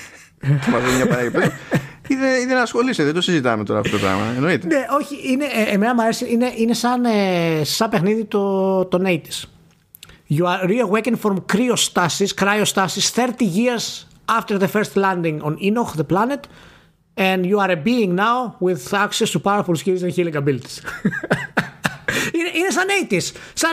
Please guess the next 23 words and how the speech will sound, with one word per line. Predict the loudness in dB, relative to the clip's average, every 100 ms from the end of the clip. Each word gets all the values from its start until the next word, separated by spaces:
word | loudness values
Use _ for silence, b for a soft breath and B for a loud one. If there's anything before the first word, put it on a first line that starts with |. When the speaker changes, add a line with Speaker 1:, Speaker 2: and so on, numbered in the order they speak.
| 2
Speaker 2:
eighties, | 2 2
early | 2 2 2 2 2
nineties. | 0 -2 -6 -4
Αυτό | -2 2 2
είναι. | 2 0
Είσαι | 0 2
ο | 2
ήρωας | 2 2 0 0 -4 B B B -2
και | -2 0 0
έχεις | 0 -2 0
αυτές | 2 0
τις | 2
δυνατότητες. | 2 2 0 0 0 -2 -6 -2
Χωρίς | -2 0 0
εσένα, | 0 2 2
τα |
όλα | 2 2
θα | 2
καταστραφούν. | 0 0 0 0 -2 -4 -4
The | 0 0
end. | -2 -6 -16 -20 -20 -20 -20 _ _ -2
Πολύ | 0 2
απλό. | 2 0 -2 -6